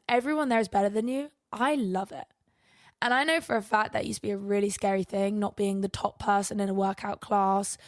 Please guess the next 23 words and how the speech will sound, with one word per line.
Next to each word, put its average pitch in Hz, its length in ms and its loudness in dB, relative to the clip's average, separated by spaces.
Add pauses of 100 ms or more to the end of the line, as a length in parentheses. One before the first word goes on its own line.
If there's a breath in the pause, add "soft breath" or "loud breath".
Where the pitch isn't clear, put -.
(400 loud breath)
And, 202 140 0
you 196 60 2
know, 196 80 2
if 190 100 -4
you 214 100 -2
saw 220 260 2
someone 202 400 0
fitter - 360 -4
or - 180 -4
stronger, 214 440 0
especially 202 420 -2
if 185 100 -4
it - 80 -4
was 196 100 -2
a 190 40 0
girl 226 300 0
your 202 160 4
age 220 340 4
or 196 80 0
a 190 60 0
guy 220 260 0
your 214 160 4
age, 208 360 2